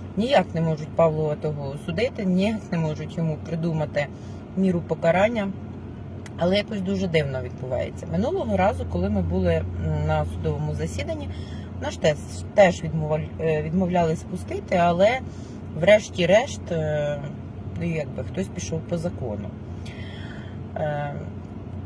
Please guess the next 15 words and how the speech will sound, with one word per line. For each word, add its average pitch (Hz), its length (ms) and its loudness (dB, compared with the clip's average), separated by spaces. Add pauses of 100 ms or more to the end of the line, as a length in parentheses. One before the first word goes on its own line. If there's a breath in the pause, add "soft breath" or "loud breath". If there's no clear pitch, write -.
(140)
адвокати 190 720 2
мені 214 680 2
підтвердили 190 520 2
таку 170 300 -4
інформацію, 190 840 -2
що 175 240 -2
минулого 180 580 2
разу 196 420 2
суддя 170 640 2 (100)
задовільнила 180 840 0 (100)
клопотання, 156 720 -2 (500 loud breath)
і 175 40 -4
саме 247 260 0
вона 220 360 0
дозволила, 180 840 0